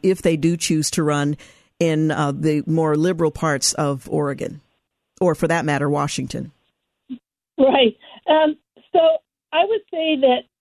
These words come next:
Speaker 2: it is the moderates that turn the vote, and most moderate people, when they see the actual, um, extremism or, uh, or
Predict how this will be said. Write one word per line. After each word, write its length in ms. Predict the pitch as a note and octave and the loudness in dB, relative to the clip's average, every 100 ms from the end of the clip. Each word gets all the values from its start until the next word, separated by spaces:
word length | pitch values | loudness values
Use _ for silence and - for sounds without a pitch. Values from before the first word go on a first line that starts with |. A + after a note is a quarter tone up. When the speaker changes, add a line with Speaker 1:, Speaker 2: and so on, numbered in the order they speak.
| _ | _
Speaker 2:
it 140 | D4 | 2
is 160 | D#4 D#4+ - | 2 2 2
the 80 | |
moderates 640 | A#3 A3 A#3 C4 C#4+ D4 - _ | 4 4 4 4 4 2 0 _
that 180 | C4 B3 - | -2 -2 -2
turn 240 | C4+ B3+ | 2 2
the 80 | A3 | 2
vote, 380 | A#3 A3+ A#3+ - - | 4 4 2 -2 -4
and 200 | B3+ B3+ | 2 4
most 300 | C4 D#4+ F#4+ - - - | 6 6 2 -2 -12 -2
moderate 720 | G3+ A3 C4 D#4 D#4 D#4 - | 2 4 4 4 4 2 -2
people, 580 | - B3 B3 C4 C4+ C#4+ _ _ _ _ | 2 2 6 4 4 2 _ _ _ _
when 200 | B3 B3 | 2 6
they 240 | B3 D#4+ F#4+ _ - | 4 2 -4 _ -4
see 280 | C#4+ D4 C#4+ | 0 0 0
the 140 | B3 - | -4 0
actual, 800 | A#3+ C4 - C#4 C4+ C4 B3+ B3+ _ | 2 0 0 2 6 6 4 0 _
um, 460 | A3+ G#3+ G#3+ G#3 A3+ _ _ _ A3+ | -4 -2 -4 -6 -12 _ _ _ -4
extremism 1080 | - - - C4+ C#4+ D4 C4+ D4+ D4 D4+ D#4 _ | -4 -4 2 6 6 6 4 2 2 -2 -6 _
or, 360 | B3 A#3 A3+ A3 - | 2 4 2 -2 -8
uh, 120 | A#3+ - | -10 -6
or 280 | B3+ A#3 A#3 | -2 0 -2